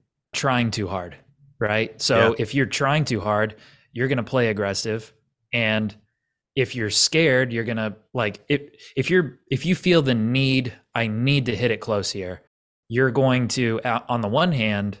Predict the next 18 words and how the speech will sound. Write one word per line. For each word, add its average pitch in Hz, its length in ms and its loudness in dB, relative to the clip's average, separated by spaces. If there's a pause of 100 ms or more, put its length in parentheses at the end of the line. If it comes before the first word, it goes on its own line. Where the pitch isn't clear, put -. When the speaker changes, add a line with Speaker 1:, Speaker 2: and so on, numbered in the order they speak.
(240)
Speaker 1:
try 117 340 0
too 165 260 -2
hard 98 420 -4 (240)
and 117 180 -2
also 110 720 0
swing 110 360 -2
scared. 98 480 -2 (420)
So - 140 -6
you're 117 120 2
gonna 120 160 0
Speaker 2:
Yep. 117 80 0
Speaker 1:
be 110 60 -2
caught 110 500 -2 (280)
between 113 640 -2
in 110 140 -6
this 98 160 -6
horrible 117 420 0
place 110 600 0